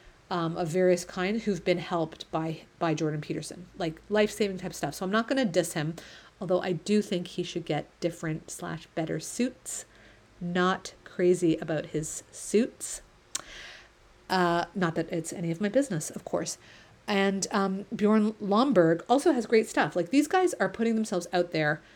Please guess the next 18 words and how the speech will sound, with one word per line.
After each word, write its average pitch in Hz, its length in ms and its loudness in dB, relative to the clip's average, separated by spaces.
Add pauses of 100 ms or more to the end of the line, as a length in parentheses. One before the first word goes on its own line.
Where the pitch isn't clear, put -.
(240)
They're 226 100 4
courageous 170 920 2
and, 165 480 -2
um, 160 220 -2
have 165 220 -6
been 165 140 -2
saying 190 540 -2 (360)
lots 208 220 0
of 196 80 0
important 170 480 -4
things. - 380 -6 (200)
So - 160 2
I 269 100 6
don't 247 520 4
really 262 320 2
know 208 340 4
too 208 220 -2
much 208 240 0